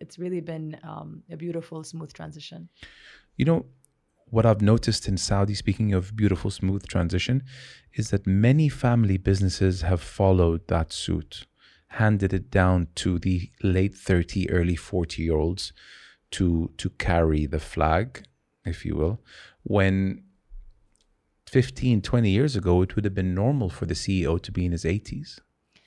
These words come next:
Speaker 1: Yeah, I think it's a mixed bag today, but there are definitely amazing examples of family businesses that have given the reins to the second generation while they're alive and healthy and, uh,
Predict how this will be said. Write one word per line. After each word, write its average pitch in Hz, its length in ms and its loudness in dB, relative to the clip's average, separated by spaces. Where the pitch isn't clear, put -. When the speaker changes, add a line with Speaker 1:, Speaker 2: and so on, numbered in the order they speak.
Speaker 1:
Yeah, 190 140 -8
I 175 100 -8
think 262 240 -10
it's 494 140 -10
a 294 40 -6
mixed 196 320 -8
bag 151 300 -10
today, 160 280 -12
but 156 180 -12
there 170 140 -6
are 165 40 -6
definitely 180 600 -10
amazing 160 680 -10
examples 156 920 -10
of 156 420 -12
family 165 320 -8
businesses 151 460 -12
that 151 120 -10
have 151 380 -12
given 156 360 -10
the 151 120 -10
reins 151 320 -12
to - 40 -14
the 156 60 -10
second 156 320 -12
generation 156 560 -12
while 160 320 -8
they're 160 220 -10
alive 156 440 -10
and 156 80 -10
healthy 156 540 -12
and, 151 340 -14
uh, 160 240 -8